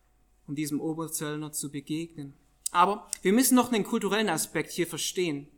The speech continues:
dieser Selbsteinladung Jesu. Wenn ich jetzt heute zu dem Herrn Bankier so und so gehe und sag, äh, ich komme zu seinem Mittagstisch und sag, „Hallo, ich bin heute Ihr Gast“, dann wird er wahrscheinlich sagen, „Danke, aber kein Bedarf.“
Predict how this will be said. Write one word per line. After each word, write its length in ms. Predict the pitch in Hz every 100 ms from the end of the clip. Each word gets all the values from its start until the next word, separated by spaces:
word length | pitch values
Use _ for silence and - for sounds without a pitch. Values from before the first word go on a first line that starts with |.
| _
dieser 180 | 151 151
Selbsteinladung 760 | 175 196 - 160 147 147 143
Jesu. 320 | 156 196 143 - _ _ _ _ _
Wenn 120 | 190 254
ich 80 |
jetzt 120 | 254 240
heute 200 | 254 247
zu 120 | 254
dem 140 | 233
Herrn 260 | 220 233 220
Bankier 400 | 220 208 226 208
so 260 | 190 269
und 120 | 285 247
so 220 | 262 247
gehe 260 | 262 269
und 140 | - 185
sag, 420 | 202 208 - -
äh, 240 | 208 190
ich 100 | 180
komme 140 | 196 202
zu 60 |
seinem 160 | 190 185
Mittagstisch 480 | 240 240 - 247 220
und 60 |
sag, 180 | 196 190
„Hallo, 160 | 240 233
ich 100 | -
bin 140 | 220
heute 180 | 190 190
Ihr 140 | 185
Gast“, 420 | 160 240 - - - - - - -
dann 80 |
wird 100 | 175
er 40 | 202
wahrscheinlich 300 | 190 196 175
sagen, 260 | 185 190
„Danke, 240 | 165 202 175
aber 120 | 175
kein 200 | 165 147
Bedarf.“ 480 | 143 120 123 -